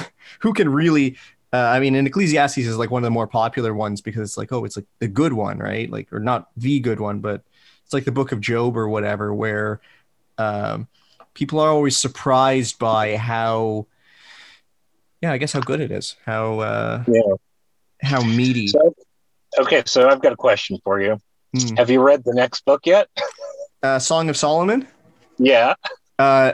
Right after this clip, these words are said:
Speaker 1: no, I have not. That's, that's coming up. I gotta guess doing that.
Speaker 2: Have,
Speaker 1: next week.
Speaker 2: have as much fun with that as you can, 'cause it is, it's very funny.
Speaker 1: Is it,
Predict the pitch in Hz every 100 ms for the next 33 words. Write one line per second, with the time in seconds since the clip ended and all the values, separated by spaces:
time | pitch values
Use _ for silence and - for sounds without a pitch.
0 | - 139 147 165 185 190 160 151 123 123
1 | 123 117 92 120 123 - - 139 131 -
2 | 127 117 104 117 117 113 110 113 110 117
3 | 110 104 107 - _ _ _ _ _ _
4 | _ _ - 165 175 156 - - 156 147
5 | - _ _ _ 143 127 135 123 - -
6 | 120 110 123 120 117 107 - 120 107 110
7 | 107 104 - - _ - 113 107 107 113
8 | 104 - 107 92 90 139 - - - -
9 | 156 151 175 180